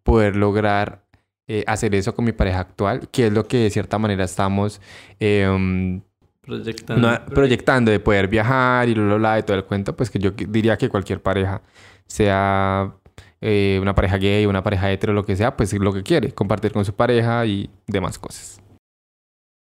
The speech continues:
Speaker 2: Entonces, sí, como que, ok, las reglas como que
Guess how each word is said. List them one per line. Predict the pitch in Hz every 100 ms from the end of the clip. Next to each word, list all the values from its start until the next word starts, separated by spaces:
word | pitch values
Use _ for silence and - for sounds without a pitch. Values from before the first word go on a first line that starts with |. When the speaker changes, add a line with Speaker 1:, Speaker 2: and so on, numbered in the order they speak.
| _ -
Speaker 2:
Entonces, | 117 113 110 - -
sí, | - -
como | - 110 101
que, | - 95 -
ok, | 113 - 117
las | 104 104
reglas | 104 98 101 -
como | 123 117
que | 113 104 85 _